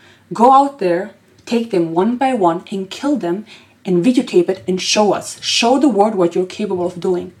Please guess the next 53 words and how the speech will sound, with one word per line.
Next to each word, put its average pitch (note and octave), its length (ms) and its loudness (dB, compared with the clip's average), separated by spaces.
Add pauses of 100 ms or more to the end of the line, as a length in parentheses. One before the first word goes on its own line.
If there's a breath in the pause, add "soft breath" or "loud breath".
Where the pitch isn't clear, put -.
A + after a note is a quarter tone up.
(480 soft breath)
Und G3 140 0
hat G#3+ 100 2
mein G#3 140 0
Bruder A#3+ 160 2
zu A#3 100 -2
mir G#3+ 60 2
gesagt, G3 240 -4
"Bist G3 120 -6
du G#3 60 -4
dir F#3 140 -2
wirklich C#4 260 -2
sicher, B3 220 -2
dass G3 100 -6
du F#3 60 -6
es E3+ 80 -6
jetzt E3+ 180 -4
posten G#3+ 380 -6
willst? E3 300 -10 (280 soft breath)
Weil F#3+ 120 -2
du F#3+ 80 -4
promotest G#3 520 0
ja - 80 -2
immer G#3 220 0
Self-Healing, G#3+ 640 0
Spirituality F#3+ 760 0
und E3+ 120 2
Umami F#3 520 2
und F3 140 2
Zen." F3 300 0 (260 loud breath)
Ich - 60 -16
hab F3 60 -10
gesagt, F3 260 0
"Umami F#3 360 2
Zen F#3+ 160 0
is F3 120 -2
fucking F3+ 400 -2
over. F3 340 -2
It's F3 160 -10
Umami F3 480 0
Kill F#3 240 -4
now." - 300 -4 (460 loud breath)
Ich F#3 120 0
so, F#3 220 0
"Weil A3+ 300 6
jede B3 440 2
Revolution G#3 720 0
hat F3+ 140 -6
mit F3 100 4
einem E3+ 160 2
Krieg - 300 -8
angefangen." E3+ 420 -6 (400)
Jede A#3+ 480 2
Revolution. F#3 640 -4